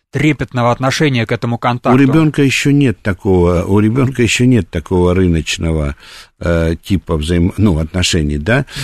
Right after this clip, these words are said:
Speaker 1: Ну.
Speaker 2: Э, в этом смысле, м, им, для него человеческая, э, ну, как говорится, эмпатия, э, умение выслушать, воспринять человека таким, какой он есть. Чем отличается школьный психолог от учителя?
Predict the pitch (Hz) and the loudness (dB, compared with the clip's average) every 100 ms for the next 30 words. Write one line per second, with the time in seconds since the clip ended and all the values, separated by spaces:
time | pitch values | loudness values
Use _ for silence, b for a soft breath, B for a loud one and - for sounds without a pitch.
0 | 139 147 87 92 98 113 113 - 120 120 | -10 -6 -2 0 2 0 0 0 0 -2
1 | - 107 107 101 104 98 98 95 101 87 | -2 0 0 0 0 0 2 2 0 0
2 | 104 107 107 95 107 113 123 110 - 98 | 0 0 0 0 2 4 4 2 0 0
3 | 107 110 90 90 - - 87 82 87 87 | 2 2 0 -4 -6 -4 -2 -2 -2 -4
4 | 82 78 - b - 87 - 78 80 71 | -6 -8 -10 b -8 -8 -6 -4 -4 -4
5 | 87 87 135 151 - 76 65 - B B | -4 -2 -2 -2 -2 -6 -6 -14 B B
6 | B B - 78 80 80 85 98 101 90 | B B -10 -4 -2 -2 0 2 4 4
7 | 85 78 117 - 98 92 78 82 - 85 | 2 2 0 0 -2 -2 -2 -4 -4 -2
8 | 87 82 85 71 80 - 80 78 - 80 | -2 -2 -6 -6 -10 -8 -6 -6 -6 -2
9 | 80 92 120 - _ B B B B _ | 0 0 0 -2 _ B B B B _
10 | - 156 139 104 104 113 101 85 85 - | 0 2 2 0 -2 2 2 0 -2 -4
11 | 98 87 82 90 - 143 101 87 98 - | 0 0 0 -4 -2 0 0 -2 -4 -4
12 | 80 - 60 57 | -4 -6 -12 -12